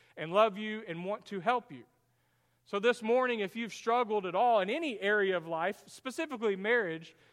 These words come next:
find one of our shepherds. Go pray with them privately or set up a time to talk with them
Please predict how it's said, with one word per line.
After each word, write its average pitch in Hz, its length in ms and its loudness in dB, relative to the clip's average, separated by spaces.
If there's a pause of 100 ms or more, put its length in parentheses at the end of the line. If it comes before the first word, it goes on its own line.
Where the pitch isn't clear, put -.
(120)
find 254 360 -2
one 254 80 0
of 247 100 -2
our 233 120 -2
shepherds. 247 720 -6 (440)
Go 233 140 6
pray 247 320 4
with 254 160 -4
them 226 180 2
privately 202 640 2
or 151 80 -6
set 233 220 -2
up 233 80 -6
a 226 80 -8
time 214 320 0
to 196 80 -12
talk 202 280 0
with 190 160 -6
them 185 360 -2